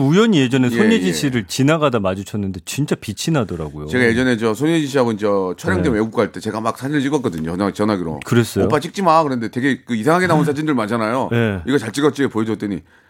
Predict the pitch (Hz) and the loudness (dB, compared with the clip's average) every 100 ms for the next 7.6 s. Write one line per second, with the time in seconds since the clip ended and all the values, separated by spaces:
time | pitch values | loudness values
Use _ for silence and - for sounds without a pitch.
0 | _ - - - _ - 107 117 113 98 | _ -8 -8 -14 _ -6 0 0 0 2
1 | 101 90 78 76 113 113 127 117 101 95 | 2 0 -4 -2 0 2 2 2 2 0
2 | 92 85 92 104 85 127 123 165 139 113 | 0 -2 -2 -2 -2 -4 0 2 2 0
3 | 87 101 85 73 - 85 82 143 123 117 | -2 -4 -4 -8 -10 -4 -2 0 2 2
4 | 117 135 104 82 80 71 64 107 104 123 | 2 2 0 -2 -8 -10 -10 -4 -2 0
5 | - 170 165 151 170 165 156 180 185 185 | 4 4 6 4 4 4 4 4 2 2
6 | 147 135 165 170 - 120 156 156 175 175 | 2 2 2 0 0 -2 -4 -4 -4 -2
7 | 160 117 113 135 175 | -2 -2 -4 -2 -2